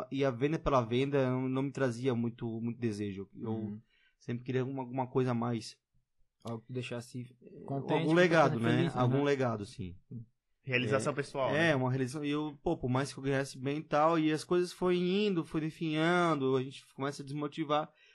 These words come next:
Speaker 1: Mas aí acontece que eu, eu chamei um amigo meu que veio da Europa, morou muito tempo aqui, É, morou muito tempo. Morava aqui e foi pra lá, morou muito tempo
Speaker 2: Uhum.
Speaker 1: lá e voltou pra cá,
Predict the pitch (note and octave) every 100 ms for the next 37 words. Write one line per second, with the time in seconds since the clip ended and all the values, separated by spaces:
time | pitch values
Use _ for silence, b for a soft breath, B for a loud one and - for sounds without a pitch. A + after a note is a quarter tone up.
0 | b b b - C3 C#3+ D3 D3+ D#3+ F3
1 | F3 E3 E3 D#3+ D#3+ - D#3+ D#3+ D#3 -
2 | C#3 - C#3 C#3+ C#3+ C3+ C#3 C3+ C#3+ B2+
3 | B2+ B2+ B2+ B2 B2+ D3 D#3+ C3+ C#3 -
4 | _ B2 A#2+ B2 B2 C3+ C3+ B2 C#3 D#3+
5 | E3 _ _ _ _ - A2+ A2+ A2+ A2
6 | A2+ - F#2+ G2 G#2 G#2 A2+ B2 B2+ B2+
7 | - D3 F3 A#3+ B2 A#2+ B2+ C3 B2+ C#3+
8 | D3+ C3+ C3 B2 A2+ B2 C#3 F3 E3+ D#3+
9 | C#3 C3+ D#3+ F3 E3 E3 D#3+ F#3